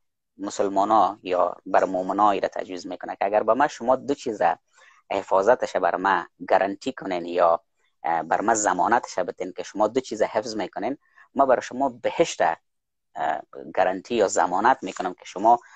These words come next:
صد فیصد بهشتی هستین. یکیش، اه، حفاظت از زبان انسان است و دومش حفاظت از شرمگاه انسان است.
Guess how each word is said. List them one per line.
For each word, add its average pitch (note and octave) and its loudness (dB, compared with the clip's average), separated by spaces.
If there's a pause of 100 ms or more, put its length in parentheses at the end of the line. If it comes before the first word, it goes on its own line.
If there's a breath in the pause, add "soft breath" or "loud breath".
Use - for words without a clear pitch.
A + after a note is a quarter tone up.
(340 soft breath)
صد - 2
فیصد G2 0
بهشتی E2+ -6
هستین. E2 -8 (380 loud breath)
یکیش، D3 0
اه، E2 2 (540)
حفاظت G#2 4
از F2 2 (180)
زبان G#2+ 4
انسان F#2 0
است - -2 (300 loud breath)
و G2 2
دومش C3 0
حفاظت F#2 -2
از E2+ -6
شرمگاه E2 0 (100)
انسان - -12
است. - -20